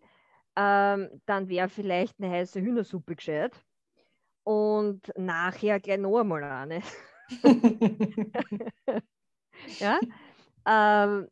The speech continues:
auf der anderen Seite, wenn's Sommer ist, draußen hat's, äh, in der Nacht immer noch, äh, zweiundzwanzig Grad,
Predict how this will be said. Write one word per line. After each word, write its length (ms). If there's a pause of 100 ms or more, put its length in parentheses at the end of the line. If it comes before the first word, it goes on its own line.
(120)
auf 180
der 140
anderen 320
Seite, 880
wenn's 500
Sommer 420
ist, 280
draußen 500
hat's, 480
äh, 420
in 80
der 120
Nacht 460
immer 280
noch, 480
äh, 420
zweiundzwanzig 840
Grad, 420